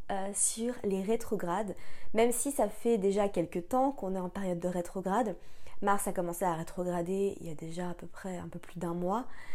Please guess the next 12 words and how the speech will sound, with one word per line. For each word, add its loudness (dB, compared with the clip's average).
Et 4
puis -2
Mercure 0
a 4
commencé 2
à 0
rétrograder 0
il -4
y 0
a -2
quelques -4
jours -4